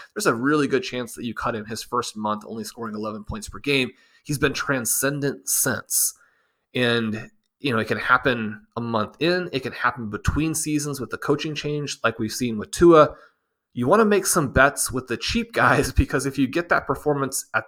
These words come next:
that cost compared to the performance at a third, fourth, fifth round pick cost,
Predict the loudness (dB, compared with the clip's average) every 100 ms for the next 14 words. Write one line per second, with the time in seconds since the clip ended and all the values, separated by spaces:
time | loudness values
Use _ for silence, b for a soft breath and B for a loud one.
0 | 4 4 4 0 4 4 2 -4 -8 -16
1 | b b -4 -2 4 4 4 0 -2 -2
2 | -4 0 0 0 -2 -4 -6 -2 0 2
3 | 0 2 0 0 -4 -6 -4 -8 -2 -2
4 | 0 0 2 2 2 0